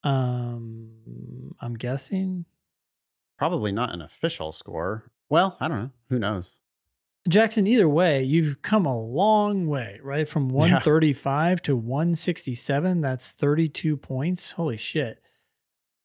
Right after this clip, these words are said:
Speaker 1: I have a feeling, though, that your ceiling is being imposed by the fact that you're trying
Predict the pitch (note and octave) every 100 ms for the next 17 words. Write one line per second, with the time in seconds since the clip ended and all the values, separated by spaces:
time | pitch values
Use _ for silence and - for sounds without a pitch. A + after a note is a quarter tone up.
0 | _ - A3 G#3 G#3+ D4+ D#4 - G3+ G#3
1 | F#3+ E3+ E3 D3 D3 C#3+ D#3 F#3 F3+ E3
2 | - - - - E3+ F#3 E3+ D3 C3+ C#3+
3 | B2 C3 E3 E3+ D3 B2 - C#3+ D#3+ F#3
4 | F#3+ - D3 C3 B2 - C#3+ C#3+ - D3
5 | C3 A#2+ - - C#3+ C#3 C3+ C3 A#2+ A2
6 | G#2